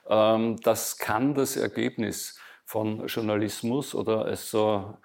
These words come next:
kritisch verstandenem, äh, Journalismus, ähm, sein. Was nun, äh, Ö eins betrifft, wir versuchen bei, ähm, Ö eins, also zunächst einmal muss man ein bisschen aufpassen,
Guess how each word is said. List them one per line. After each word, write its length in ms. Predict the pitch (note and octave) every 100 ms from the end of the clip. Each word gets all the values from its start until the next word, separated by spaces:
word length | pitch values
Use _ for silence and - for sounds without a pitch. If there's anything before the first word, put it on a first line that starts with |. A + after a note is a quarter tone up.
| - - - - _ C3
kritisch 500 | - C3 C3 C3+ B2
verstandenem, 840 | - G#2+ - G#2+ A#2+ A#2+ A#2 A#2 A2+
äh, 300 | A2 A#2 A2
Journalismus, 1040 | - A2 G#2+ G#2 G#2 - A2 G#2 G2+ - -
ähm, 360 | G#2+ G#2 G#2
sein. 560 | - - F#2+ F2+ - - _ - - -
Was 180 | - B2
nun, 340 | C#3+ C#3 C#3+
äh, 40 | -
Ö 580 | C3 C3 C3 C3+ C3+ A#2+
eins 320 | A#2 E3 -
betrifft, 440 | D3 D3 D#3 -
wir 100 | C#3
versuchen 800 | C3+ B2+ C#3 C#3 D3 D3 C3 - - C3 C3 A2
bei, 560 | - A#2+ B2 B2 A#2+ A2+ - _ -
ähm, 400 | A#2 A#2 A#2 -
Ö 180 | A2+ A#2
eins, 380 | G#2+ G#2 C#3+ -
also 200 | A#2 B2
zunächst 340 | - A#2+ C3
einmal 200 | C3+ C3
muss 220 | A#2+ B2
man 80 | C3
ein 20 |
bisschen 180 | A#2+ A#2+
aufpassen, 600 | F#2+ G#2+ - A#2 - B2